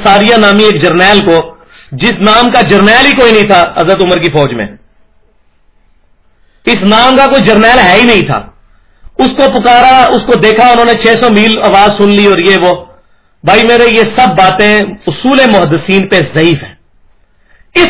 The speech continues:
کے مقابلے میں صحیح بخاری میں یہ ہے کہ حضرت سیدنا عمر ہی کہتے ہیں، دیکھیں اللہ نے کیسی حفاظت کی ہے اس عقیدے کی، کہ جب تک اللہ کے نبی ہم میں موجود تھے، ہم سے کوئی غلط بیانی کرتا تھا، اللہ تعالیٰ ہمیں وحی کے ذریعے بتا دیتا تھا، اور جب سے آپ صلی اللہ علیہ وسلم دنیا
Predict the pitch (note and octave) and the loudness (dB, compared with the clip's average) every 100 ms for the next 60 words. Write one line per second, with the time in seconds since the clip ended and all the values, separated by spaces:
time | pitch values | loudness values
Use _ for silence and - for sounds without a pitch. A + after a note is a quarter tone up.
0 | - D4+ C4+ B3 B3+ C4 C4+ D4 D4+ A3 | 0 0 0 2 2 2 2 0 0 0
1 | B3+ G#3+ - A3 C#4+ E4 D4+ A#3+ A3 G3 | 0 0 2 2 2 2 0 0 2 2
2 | G#3+ G#3+ F#3 A#3 - - - A3+ A3+ B3+ | 0 0 0 -2 -4 -14 -4 -2 0 0
3 | C4 D#4+ E4+ F#4+ F4+ C4 A#3 A3 E3+ A2+ | 0 0 2 2 2 2 0 0 -2 -4
4 | - _ - A3 A3 G#3+ A3 A3+ A3+ A3+ | -12 _ -2 -2 0 0 2 0 0 0
5 | C#4 G3 F3+ G3 - C#3+ D3 D3 D3+ C3+ | 0 0 0 0 -2 0 0 -2 -6 -6
6 | B2+ A2+ G2 - _ _ _ _ - - | -6 -6 -10 -18 _ _ _ _ -20 -18
7 | - C4 - D4 D4+ D#4+ - C4+ C#4 C#4+ | -4 -2 0 -2 0 0 0 0 2 2
8 | C4 B3+ C#4 A3+ A3 B3+ A3+ F#3+ C4 D#4+ | 2 2 2 2 2 2 2 2 2 0
9 | A#3+ C4 C4+ - - - - F#3+ A3 D#4 | 0 0 -2 -10 -20 -18 -4 -2 0 -2
10 | D#4 D4+ C#4+ G#3 C#4 G#3 A3 B3 C#4+ C4 | 0 0 0 0 0 2 2 2 0 0
11 | - C4+ C4+ C4+ A#3+ A#3+ C4 B3+ B3 B3+ | 0 0 2 2 2 2 2 2 2 2
12 | A3 A#3+ E3+ D4 C#4+ B3+ A3+ G#3+ D#3 D3 | 2 2 0 0 0 0 2 0 0 0
13 | D3+ E3+ F3+ G3+ G#3 - _ _ _ _ | 0 0 -2 -2 -6 -18 _ _ _ _
14 | _ - F#3+ - D#4+ D#4 D#4 D4 D4 C4 | _ -4 -2 0 -2 0 2 2 2 0
15 | C4 B3 B3 G#3+ A#3 A#3+ F#3+ G3+ | 0 2 0 0 -2 0 0 0